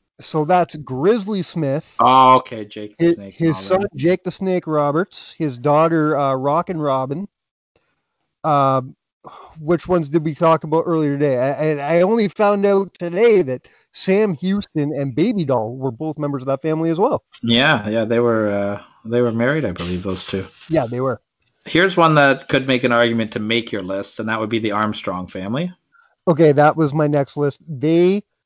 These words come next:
Speaker 1: were in, uh, f-, a flight with the Wyndhams
Speaker 2: Yeah,
Speaker 1: to get on
Speaker 2: that's
Speaker 1: my
Speaker 2: fair.
Speaker 1: list.
Speaker 2: That's
Speaker 1: Yeah,
Speaker 2: fair.
Speaker 1: they
Speaker 2: Uh,
Speaker 1: really
Speaker 2: that's a
Speaker 1: were.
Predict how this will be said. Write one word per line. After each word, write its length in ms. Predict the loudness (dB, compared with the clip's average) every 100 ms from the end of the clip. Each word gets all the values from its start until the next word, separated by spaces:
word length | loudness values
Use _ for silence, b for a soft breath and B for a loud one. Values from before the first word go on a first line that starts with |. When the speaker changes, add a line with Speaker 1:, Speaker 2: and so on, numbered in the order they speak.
| _
Speaker 1:
were 440 | -6 2 4 4 2
in, 400 | -2 -2 0 -2
uh, 420 | -2 -2 -2 -4 -6 _
f-, 160 | _ -12
a 60 | -12
flight 420 | -12 -6 -4 -4 -6
with 200 | -8 -6
the 60 | -6
Wyndhams 640 | -6 -4 -6 -10 -14 -20 _ _ _ -6
Speaker 2:
Yeah, 200 | -2 0
Speaker 1:
to 100 | 0
get 160 | 0 2
on 140 | 0
Speaker 2:
that's 100 | 0
Speaker 1:
my 60 | 0
Speaker 2:
fair. 80 | -2
Speaker 1:
list. 140 | -4 _ _ -8
Speaker 2:
That's 240 | -6 -4
Speaker 1:
Yeah, 80 | -2
Speaker 2:
fair. 140 | -2 -2
Speaker 1:
they 120 | 2
Speaker 2:
Uh, 40 | 4
Speaker 1:
really 160 | 4
Speaker 2:
that's 100 | 2 0
a 40 |
Speaker 1:
were. 140 | -2